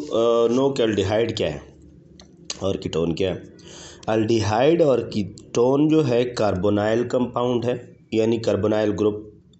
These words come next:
carbon double bond with oxygen जिस, जिस भी में होगा वो कार्बोनाइल कंपाउंड।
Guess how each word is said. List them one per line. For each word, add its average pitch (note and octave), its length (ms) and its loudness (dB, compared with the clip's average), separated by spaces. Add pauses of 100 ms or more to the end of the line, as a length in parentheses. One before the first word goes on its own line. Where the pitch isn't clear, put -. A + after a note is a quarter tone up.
(840)
carbon G#2+ 300 0
double G#2+ 300 0
bond G#2 260 0
with G2 160 -2
oxygen A2 680 -2
जिस, G#2+ 480 -4
जिस A2+ 340 -4
भी A#2+ 240 0
में G#2+ 320 0
होगा G#2+ 280 0
वो A2 160 2
कार्बोनाइल F#2 520 0
कंपाउंड। G#2+ 540 -4